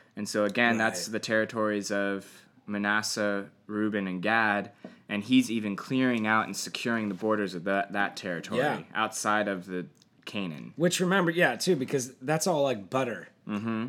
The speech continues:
Speaker 2: You know, that's the stuff they took on their way in.
Speaker 1: Mm-hmm.
Speaker 2: But the real promised land is on the west side of the Jordan.
Speaker 1: Yeah.
Speaker 2: And so David's reign, and you have, and it's important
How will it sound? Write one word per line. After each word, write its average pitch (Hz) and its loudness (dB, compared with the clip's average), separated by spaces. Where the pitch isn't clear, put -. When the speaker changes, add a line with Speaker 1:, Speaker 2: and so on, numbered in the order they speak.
Speaker 2:
You 143 -2
know, 139 2
that's 147 2
the 160 -2
stuff 139 -2
they 135 2
took 135 -4
on 120 -6
their 120 -4
way 120 -2
in. 104 -4
Speaker 1:
Mm-hmm. 107 -4
Speaker 2:
But 120 0
the 127 0
real 180 6
promised 135 0
land 123 -2
is 117 -4
on 120 -4
the 113 -4
west 143 2
side 120 -2
of 107 -6
the 107 -6
Jordan. 117 4
Speaker 1:
Yeah. 95 -2
Speaker 2:
And 131 -2
so 139 2
David's 165 4
reign, 135 -2
and 147 -2
you 165 2
have, 180 6
and 156 2
it's 165 0
important 185 2